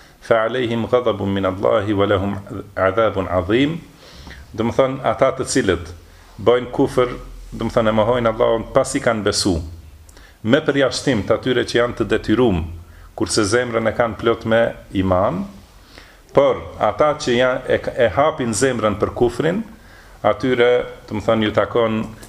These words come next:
hidhrimi i Allahut dhe do të kenë dënim të madh. "Dhalika bi annahum istahabbu al-hayata ad-dunya 'ala al-akhirah." Do të thonë, kjo për shkak se ata i dhanë përparësi edhe pëlqyn ai,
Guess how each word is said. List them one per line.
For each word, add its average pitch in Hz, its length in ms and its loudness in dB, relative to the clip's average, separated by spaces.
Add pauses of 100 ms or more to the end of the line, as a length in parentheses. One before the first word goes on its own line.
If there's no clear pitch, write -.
(160)
hidhrimi 110 420 2
i 101 40 4
Allahut 104 520 0
dhe 110 180 2 (1000)
do 101 160 2
të - 160 -4
kenë 110 320 0
dënim 101 340 0 (100)
të 101 120 4 (260)
madh. 101 460 0 (440)
"Dhalika 123 480 0
bi - 160 -4
annahum 123 600 0 (360)
istahabbu 127 640 0
al-hayata 113 440 2
ad-dunya 123 680 0
'ala 104 200 2
al-akhirah." 98 760 2 (460)
Do 104 60 -6
të 107 80 -6
thonë, 117 180 0
kjo 131 200 2 (120)
për 104 140 -2
shkak 123 280 0
se 107 120 0
ata 120 320 2 (600)
i 107 80 2
dhanë 123 280 0
përparësi 113 560 0 (200)
edhe 110 200 4
pëlqyn 123 520 -2 (160)
ai, 147 160 0